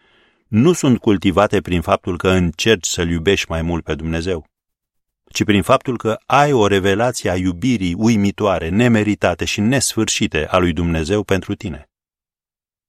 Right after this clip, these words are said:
Apostolul Ioan a scris în prima epistolă, capitolul patru, de la versetul nouă,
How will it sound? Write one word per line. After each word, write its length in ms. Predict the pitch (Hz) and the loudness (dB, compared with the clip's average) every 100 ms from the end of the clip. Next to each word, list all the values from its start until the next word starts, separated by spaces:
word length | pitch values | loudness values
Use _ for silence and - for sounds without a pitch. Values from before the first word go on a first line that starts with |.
| _ | _
Apostolul 480 | 90 104 101 95 85 | -2 0 0 0 0
Ioan 280 | 80 101 98 | 2 2 2
a 60 | |
scris 400 | - - 107 - - _ - - - | -2 0 0 0 -4 _ -20 -20 -16
în 100 | - | -4
prima 240 | 95 95 85 | 2 4 2
epistolă, 440 | 82 98 - 92 | 0 -4 -2 0
capitolul 480 | 82 85 90 82 78 | 0 -2 -2 -2 -2
patru, 380 | - 95 - 101 | 0 2 0 -2
de 80 | |
la 120 | 78 76 | 0 -2
versetul 420 | 76 95 87 82 | -2 -4 -4 -2
nouă, 380 | 87 101 80 | -2 0 0